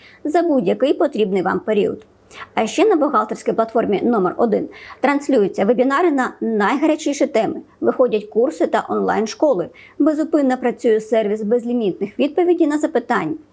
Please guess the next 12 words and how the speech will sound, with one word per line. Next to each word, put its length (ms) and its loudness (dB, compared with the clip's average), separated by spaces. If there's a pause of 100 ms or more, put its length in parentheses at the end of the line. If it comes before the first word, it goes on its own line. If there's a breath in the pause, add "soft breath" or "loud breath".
(200 loud breath)
Щоденно 540 0
поповнюється 600 0
база 300 0
документів, 600 0
а 80 -2
також 300 -2
доступні 600 -2
для 180 0
роботи 380 0
калькулятори 840 0
та 140 0
довідники. 560 -2